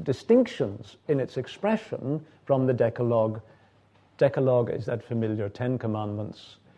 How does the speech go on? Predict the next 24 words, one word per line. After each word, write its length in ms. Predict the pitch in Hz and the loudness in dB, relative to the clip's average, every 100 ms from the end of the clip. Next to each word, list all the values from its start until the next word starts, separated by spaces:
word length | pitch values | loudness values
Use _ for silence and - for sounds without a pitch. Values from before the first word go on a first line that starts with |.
| _ _ _ | _ _ _
uh, 220 | - 104 | -4 -4
the 100 | 104 | -4
ten 380 | 104 - 120 113 | -6 -6 -4 -2
words, 560 | 107 104 101 104 - - _ _ - | -2 -2 -2 -6 -10 -20 _ _ -10
uh, 100 | 110 | -8
that 160 | 113 | -2
God 200 | 123 120 | 0 0
speaks 320 | - 113 107 | -2 -6 -6
on 140 | 120 107 | -6 -6
Mount 220 | 101 - | -6 -10
Sinai, 580 | - 110 101 104 - - - - - - | -12 -10 -10 -10 -12 -14 -16 -20 -20 -8
uh, 140 | - 113 - - | -4 -4 -6 -6
w-, 180 | 143 - - | -6 -6 -6
w-, 380 | - - - - - - - | -8 -8 -10 -12 -16 -20 -2
when 220 | 151 143 | 0 2
compared 300 | 147 127 117 | 2 2 2
with 120 | 147 | 4
Exodus. 420 | 147 - - - - _ - - _ _ - | 4 0 -10 -14 -20 _ -20 -20 _ _ -4
Um, 340 | 120 117 113 - - - | 0 2 0 -4 -14 2
and 160 | 185 175 | 8 12
there 140 | 151 | 12
are 100 | 151 | 12
other, 480 | - 185 151 120 107 | 10 10 10 10 6
uh, 960 | - - - - - 247 240 - - - | 2 -4 -6 -6 -10 -10 -12 -10 -10 -12